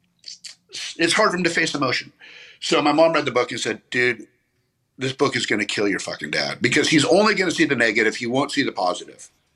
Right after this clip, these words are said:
right? He's, he's, he's not a very optimistic person. <laughs> And, um, and I take that back. He's a very optimistic person, but he, but he's very hard on himself. Uh,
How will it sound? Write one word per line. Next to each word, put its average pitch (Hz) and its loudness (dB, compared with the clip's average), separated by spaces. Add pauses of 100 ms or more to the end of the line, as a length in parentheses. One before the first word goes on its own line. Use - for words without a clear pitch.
(280)
right? 123 0 (540)
He's, 131 0
he's, 131 0 (100)
he's 123 -6
not 143 2
a 131 2
very 123 2
optimistic 101 -4
person. - -4
<laughs> - -10
And, 117 0
um, 110 0 (760)
and 131 2 (920)
I 175 0
take 175 0
that 143 2
back. 107 0
He's 127 -10
a 131 -6
very 175 4
optimistic 127 -4
person, 113 -10
but 110 -2
he, 110 -4
but 117 -4
he's 113 -4
very 117 2
hard 98 2
on 82 -2
himself. - -12 (720)
Uh, 101 0